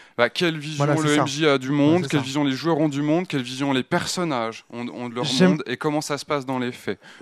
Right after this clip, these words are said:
Speaker 1: Euh, je pense que je vais, euh, je vais arrêter en
Speaker 2: Ouais,
Speaker 1: ce qui
Speaker 2: mais
Speaker 1: me concerne.
Speaker 2: j'aimerais, j'aimerais si possible qu'on revienne à, au propos d'Olivier, s'il y a des questions qui portent sur ce que Olivier nous a, la communication d'Olivier aujourd'hui.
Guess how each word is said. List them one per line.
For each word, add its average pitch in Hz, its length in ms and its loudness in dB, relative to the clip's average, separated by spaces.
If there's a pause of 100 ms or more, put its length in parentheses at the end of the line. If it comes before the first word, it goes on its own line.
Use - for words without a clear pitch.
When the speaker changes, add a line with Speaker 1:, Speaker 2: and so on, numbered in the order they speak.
Speaker 1:
Euh, 117 100 4
je - 120 -2
pense 156 200 -2
que 131 120 -8
je 107 160 -8
vais, 113 80 -4
euh, 107 280 4
je 101 120 -4
vais 123 40 2
arrêter 120 420 -2
en 147 60 -6
Speaker 2:
Ouais, 151 120 8
Speaker 1:
ce 156 60 10
qui 160 40 8
Speaker 2:
mais 165 60 8
Speaker 1:
me 117 40 0
concerne. 107 460 0
Speaker 2:
j'aimerais, 135 380 2
j'aimerais 156 260 4
si - 140 -2
possible 170 320 0
qu'on 147 160 -2
revienne 147 600 6 (120)
à, 120 420 4
au 135 80 2
propos 143 320 0
d'Olivier, 139 400 2
s'il 147 200 0
y - 20 6
a 127 40 2
des 127 120 0
questions 170 400 0
qui - 100 -14
portent 151 240 0
sur 139 160 -8
ce - 120 -14
que - 240 -4
Olivier 139 460 -2
nous 123 280 -4
a, 113 320 0 (180)
la 127 160 -4
communication 151 640 2
d'Olivier 135 400 -4
aujourd'hui. 120 460 -6